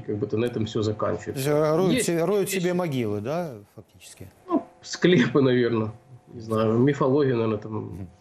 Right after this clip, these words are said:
Speaker 1: что-то там сакральное у них там эти, жертвоприношения, наверное.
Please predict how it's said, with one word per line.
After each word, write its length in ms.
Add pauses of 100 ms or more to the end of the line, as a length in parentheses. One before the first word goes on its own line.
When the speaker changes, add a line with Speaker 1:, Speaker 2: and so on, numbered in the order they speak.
(240)
Speaker 1:
что-то 220
там 240 (340)
сакральное 560
у 40
них 140
там 180
эти, 220 (380)
жертвоприношения, 960
наверное. 380